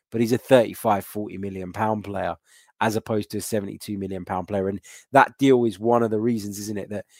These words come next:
Raul Sanllehi's dealings were scrutinised so closely,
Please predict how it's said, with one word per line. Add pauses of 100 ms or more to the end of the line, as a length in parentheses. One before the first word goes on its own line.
(260)
Raul
Sanllehi's
dealings
were
scrutinised
so
closely,